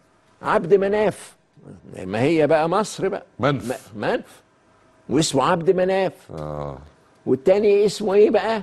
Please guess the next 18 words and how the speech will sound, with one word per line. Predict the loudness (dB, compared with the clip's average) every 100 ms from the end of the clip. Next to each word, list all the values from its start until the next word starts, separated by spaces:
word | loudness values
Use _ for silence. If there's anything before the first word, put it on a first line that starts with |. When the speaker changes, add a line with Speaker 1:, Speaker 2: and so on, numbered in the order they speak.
| -8
Speaker 1:
عبد | -6 -4 -2
شمس، | 0 2 0 -2 -8 -14 _ _ -20 _ _ _ -12
Speaker 2:
مم. | -12 -8
Speaker 1:
اللي | -2 2
هي | 4
رع. | 4 2 -2 _ _ _ _ _ _ _ _ _ _ _ _ -4
والتالت | -2 2 4 4 2
اسمه | 0 0 4
إيه | 4
بقى؟ | 4 0 -4 _ _ _ -10
عبد | -6 -4 0
عزة، | 2 4 2 0 -6 -6 -18
اللي | -4 -2
هي | 0
إيزيس. | 0 0 0 -2 -8 -18 _ _ _ -20 -20
<laughs> | -10 -8 -8 _ -8 -4
Speaker 2:
الله. | 0 0 -2 -12 _ _ _ _ _ _ _ _ _ _ _ _ _ -20 -20 _ _ _ _ _ _
Speaker 1:
وال-، | 4 6 6